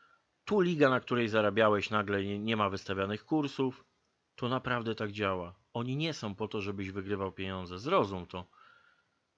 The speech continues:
Jak zrozumiesz to, że to jest naprawdę ciężka, ciężka walka, żeby wygrać kasę, mało ludzi to rozumie, to jest przerażające.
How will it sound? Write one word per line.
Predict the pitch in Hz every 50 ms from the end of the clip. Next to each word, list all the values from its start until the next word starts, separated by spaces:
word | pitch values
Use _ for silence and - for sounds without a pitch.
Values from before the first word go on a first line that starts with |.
| _ _ _ _
Jak | 110 113 117 110
zrozumiesz | 107 127 127 131 127 143 180 196 185 165 135 -
to, | - 156 147
że | 139 143
to | 139 - 143
jest | 135 - -
naprawdę | 127 - - 165 165 151 139 127
ciężka, | - - 147 151 151 - - - 135 123 113 - - - _
ciężka | - - 165 175 190 185 - - 147
walka, | 120 131 123 110 98 95 - 101 98 92 95
żeby | 92 107 107 107 104
wygrać | 120 147 156 165 151 127 - -
kasę, | - 104 92 - - 101 98 98
mało | 104 127 170 196 214
ludzi | 220 240 214 208 226
to | 220 - 220
rozumie, | 214 214 208 190 190 147 110 98 95
to | - 220 233
jest | 208 160 -
przerażające. | - - 117 107 98 95 90 95 92 90 90 87 - - 90